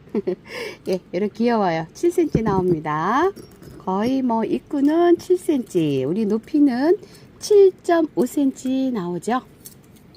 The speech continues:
요거는 개당 만 원이에요. 만 원. 요거 이제 진짜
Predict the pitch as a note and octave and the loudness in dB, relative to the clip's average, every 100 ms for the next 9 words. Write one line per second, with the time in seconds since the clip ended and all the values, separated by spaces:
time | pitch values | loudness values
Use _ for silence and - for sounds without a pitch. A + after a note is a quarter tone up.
0 | - - - - - - - G#3 A#3 B3+ | -20 -20 -20 -20 -20 -20 -8 -4 -4 -4
1 | G#3+ F#3+ G#3 G#3 A2+ C4+ E4 E4+ D#4+ C4 | -4 -2 2 0 2 6 8 8 6 4
2 | A3 G3+ A#3+ - - G3+ G3+ A3+ A#3 D4 | 2 2 0 -6 -12 -4 -2 0 0 -2
3 | F4+ - - - F#3+ G#3+ A3+ G3 B3+ G#3+ | -2 -8 -20 -10 -6 -2 -2 0 -2 -4
4 | G3+ F#3+ C4+ A#3+ | -6 -2 0 0